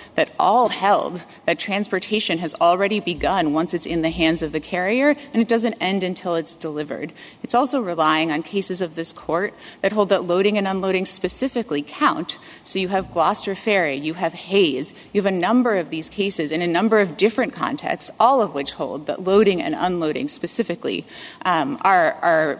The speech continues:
people who do that are engaged in commerce. Um, and what Southwest argues is that,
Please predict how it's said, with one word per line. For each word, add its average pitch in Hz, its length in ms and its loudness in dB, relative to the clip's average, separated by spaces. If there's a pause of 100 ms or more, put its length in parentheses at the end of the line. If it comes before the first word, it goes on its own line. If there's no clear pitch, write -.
people 180 240 -4
who 196 120 0
do 185 180 0
that 156 160 4
are 147 120 -2
engaged 151 460 -4
in 139 120 -4
commerce. - 640 -6 (440)
Um, 175 160 -2
and 208 100 0
what 226 160 -2
Southwest 254 560 -4
argues 190 540 -2
is 185 180 0
that, 180 320 2